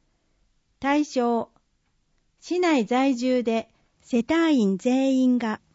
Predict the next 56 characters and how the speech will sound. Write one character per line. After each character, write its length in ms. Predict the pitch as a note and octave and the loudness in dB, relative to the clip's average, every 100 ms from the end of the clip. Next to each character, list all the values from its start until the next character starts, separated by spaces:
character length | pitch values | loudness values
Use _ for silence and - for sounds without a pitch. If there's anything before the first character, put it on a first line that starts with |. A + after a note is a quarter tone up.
| _ _ | _ _
令 240 | A#3 F4+ F4 | 0 2 2
和 140 | B3+ | 0
七 320 | A3+ B3 D4 | 0 -2 0
年 260 | D4 D#4 B3+ | 0 0 0
度 220 | G#3 - | -2 -6
住 300 | F#3+ C4 E4 | -4 -2 0
民 280 | E4 E4+ E4+ | 0 0 0
税 220 | B3 A3+ | -2 -2
非 100 | G#3 | -4
課 160 | - D#4 | -4 -2
税 260 | D4 A#3+ | 0 -2
で 240 | G3 F#3 - _ _ _ _ | -2 -6 -8 _ _ _ _
次 320 | - C4+ D4+ | -6 -2 2
の 260 | D#4 A3 - _ - | 2 0 -4 _ -10
一 260 | A#3 D4+ | -10 -8
か 140 | E4 D#4+ | -4 -2
ら 140 | C4+ | -2
三 280 | B3 A3+ A3 | -4 -4 -2
の 160 | G#3+ - | -4 -4
い 100 | A3 | -4
ず 140 | D4+ | -2
れ 100 | E4 | -2
か 140 | F4 | 0
に 140 | D#4+ A#3+ | 0 0
該 260 | B3 C#4+ | 0 -2
当 200 | C#4 D4 | -2 -4
す 140 | C#4 C4+ | -2 -4
る 80 | C4+ | -4
世 180 | C#4+ C4+ | -6 -6
帯、 220 | F#3 F3 - _ _ _ _ - | -8 -8 -14 _ _ _ _ -8
一 240 | A#3+ - | -8 -6
か 160 | F4+ F4 | -2 0
ら 140 | C4+ | -2
三 300 | - A#3+ G#3+ | -2 -4 -4
重 260 | - D#4 E4 | -2 -2 -2
複 200 | D#4 D4+ | -4 -2
の 160 | D4 | 0
場 240 | B3+ B3 A#3+ | 0 -2 -2
合、 60 | |
い 480 | A#3 - _ _ A3+ | -4 -8 _ _ -6
ず 140 | A#3 D4+ | -4 -2
れ 120 | E4 | -2
か 140 | E4 | -2
一 240 | D4+ F#4 F4+ | -4 -6 -4
つ 100 | D#4+ | -4
の 80 | |
配 340 | A3+ A3 A3 A3 | -4 -4 -4 -4
分。 300 | G3+ G3 - _ _ _ _ _ _ _ _ _ _ _ _ | -4 -8 -10 _ _ _ _ _ _ _ _ _ _ _ _
生 260 | - D#4+ E4+ | -4 -2 0
活 260 | E4+ E4+ | -2 0
保 140 | C#4+ C#4+ | -2 -2
護 100 | D4+ | -2
受 200 | C#4+ C4+ | -4 -4
給 220 | D#4 D#4+ | -2 -2
世 200 | D4 D4 | -4 -6
帯、 280 | - G3 E3+ | -6 -8 -8